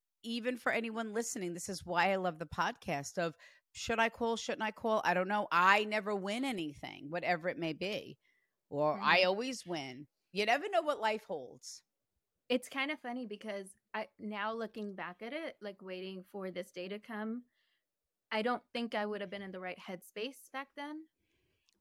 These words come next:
Speaker 1: Mm-hmm.
Speaker 2: Which
Speaker 1: Oh, absolutely.
Speaker 2: now I feel like, "Okay, I'm in a good headspace." Like, I don't know what could happen <laughs> 'cause I don't know what I need. <laughs>
Speaker 1: You're a thousand percent correct. And I,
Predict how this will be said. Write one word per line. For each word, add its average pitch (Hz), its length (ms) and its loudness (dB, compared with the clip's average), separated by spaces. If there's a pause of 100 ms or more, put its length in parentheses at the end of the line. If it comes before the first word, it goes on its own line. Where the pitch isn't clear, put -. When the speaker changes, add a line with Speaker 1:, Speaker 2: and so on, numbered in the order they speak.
(180)
Speaker 1:
Mm-hmm. 190 280 -8
Speaker 2:
Which 247 340 0
Speaker 1:
Oh, 226 180 0
absolutely. 226 760 0
Speaker 2:
now 214 60 -20 (580)
I 226 100 -2
feel 254 280 -6
like, 226 240 -4 (100)
"Okay, 320 200 -12
I'm 294 140 -8
in 285 80 -10
a 277 60 -10
good 247 180 -6
headspace." 233 600 -6
Like, 196 220 -6 (760)
I 190 100 -10
don't 330 160 -4
know 208 120 -4
what 196 420 0 (180)
could 214 140 -10
happen 202 380 -8 (320)
<laughs> - 800 -20
'cause 233 120 -8
I 226 100 2
don't 240 300 -2
know 233 260 -6
what 226 220 -4
I 226 80 -4
need. 233 340 -10 (120)
<laughs> - 180 -20 (2000)
Speaker 1:
You're 226 240 -2
a 208 60 2
thousand 226 760 -2
percent 202 440 -6
correct. 208 520 -2
And 190 120 0
I, 190 160 0